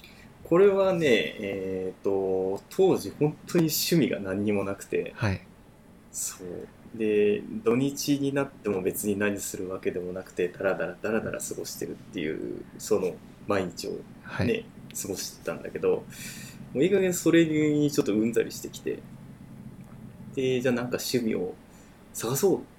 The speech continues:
Speaker 1: 言った時に、まあ、たまたまそのカメラですね。えーと、当時のはオリンパスのカメラかな。
Speaker 2: はい。
Speaker 1: そう、オリンパスのミラーレスを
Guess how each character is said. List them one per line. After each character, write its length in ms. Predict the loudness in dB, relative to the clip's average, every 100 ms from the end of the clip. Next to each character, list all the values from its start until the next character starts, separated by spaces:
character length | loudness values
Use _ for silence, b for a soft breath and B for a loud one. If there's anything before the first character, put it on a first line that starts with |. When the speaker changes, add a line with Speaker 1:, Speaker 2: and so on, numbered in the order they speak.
| -8
Speaker 1:
言 100 | -2
っ 20 |
た 100 | 0
時 240 | 0 0 2
に、 260 | 2 2 -4 -14 -18 -18 -18 -10
ま 100 | -6
あ、 40 | -4
た 80 | -2
ま 120 | -2
た 140 | 0
ま 280 | 2 0 -2 -12 -18 -18 -10
そ 160 | -6
の 80 | -6
カ 180 | -6 -6
メ 100 | -6
ラ 80 | -8
で 60 | -12 -16 -16 -16
す 120 | -12
ね。 180 | -8 -6
え 220 | -6 -8 -4
ー 40 |
と、 120 | -6 -2
当 200 | 2 2
時 520 | 0 -4 -2 -4 -4
の 180 | -4 -2
は 380 | 0 0 -2 -6 -2
オ 80 | 2
リ 100 | 2
ン 60 | 2
パ 160 | 2
ス 120 | 0
の 80 | -8
カ 140 | -8 -8
メ 60 |
ラ 80 | -8
か 120 | -8
な。 140 | -8 -8 -14 -6
Speaker 2:
は 140 | 0 0
い。 80 | 0 -10 -16 -10
Speaker 1:
そ 140 | -6
う、 100 | -2
オ 20 |
リ 120 | -2
ン 80 | -2
パ 140 | -4 -6
ス 140 | 0
の 80 | 2
ミ 160 | 2
ラ 140 | 2 2
ー 160 | 2
レ 100 | 0
ス 360 | 0 -2 -4 0
を 280 | 0 0